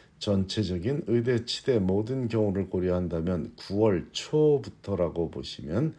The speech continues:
무리가 없겠습니다. 그러므로 팔월에 아이아이를 받으면 기뻐하며 자신이 지금까지 제출한 원서의 내용과 에세이 내용을 다시 한번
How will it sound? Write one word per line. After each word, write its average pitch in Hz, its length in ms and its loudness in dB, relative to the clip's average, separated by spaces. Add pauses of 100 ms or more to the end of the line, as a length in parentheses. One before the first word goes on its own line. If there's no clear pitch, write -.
(300)
무리가 73 500 -6
없겠습니다. 78 920 -4 (320)
그러므로 120 460 2 (540)
팔월에 143 500 6
아이아이를 92 640 4
받으면 82 600 -2
기뻐하며 113 1000 0
자신이 82 420 -4
지금까지 87 540 -2
제출한 95 480 -4
원서의 92 460 0
내용과 101 560 2 (340)
에세이 147 360 4
내용을 78 520 0 (120)
다시 73 300 -8
한번 78 340 -4